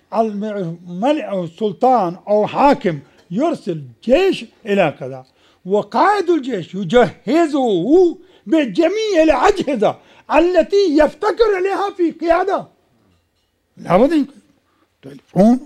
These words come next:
ولا سلكي وما أدري شنو وكذا، وما آلات لكشف لها، هذا أمال ك-، كشف لها، هذا الأموات المختفية وكذا ونحو ذلك.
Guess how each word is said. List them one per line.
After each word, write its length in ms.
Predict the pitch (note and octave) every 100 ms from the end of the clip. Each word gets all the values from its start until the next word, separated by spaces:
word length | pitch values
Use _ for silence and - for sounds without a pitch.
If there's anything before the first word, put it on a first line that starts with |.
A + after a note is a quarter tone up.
| G#3
ولا 240 | - A3
سلكي 540 | - G3+ B3 B3 A#3+ B3
وما 280 | E3 B2+ C3+
أدري 140 | C3 D#3
شنو 460 | - D4 A#3 B3+ - _
وكذا، 460 | A3+ C4+ B3 A#3 - _ _
وما 380 | D#3+ F3 F#3+ F3+ - -
آلات 520 | F3+ F3+ G3 D#4 D4
لكشف 400 | C#4+ A#3+ D#4 - E4
لها، 320 | D4 F#3+ G#3 - -
هذا 460 | E3 A#3+ C#4 B3 G#3+ - -
أمال 680 | G3 G3+ B3 B3 A3 G#3+ G3+
ك-، 500 | F3 C4+ F#3+ G3+ F#3+
كشف 220 | C4 -
لها، 340 | C4 G#3+ F#3 F3 - -
هذا 300 | F3 A3+ B3
الأموات 680 | A3 F3+ E3+ F3 A#3 C#4 C#4
المختفية 680 | B3 A#3+ - - F#3 D4+
وكذا 440 | C#4+ A#3+ A#3+ C#4 C#4+
ونحو 360 | C#4 D4 F3
ذلك. 340 | F#3+ E3+ D3+